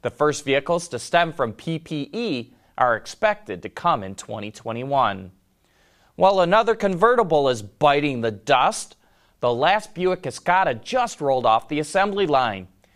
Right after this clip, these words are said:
It was based on a shared platform with Opel, which G M sold to P S A in twenty seventeen,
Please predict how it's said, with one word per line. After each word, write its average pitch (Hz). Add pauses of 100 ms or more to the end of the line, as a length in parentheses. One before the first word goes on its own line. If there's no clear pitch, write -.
(280)
It 127
was 117
based 131
on 104
a -
shared 123
platform 127
with 104
Opel, 147
which 170
G 214
M 170
sold 202
to 160
P 160
S 135
A 147
in 131
twenty 143
seventeen, 156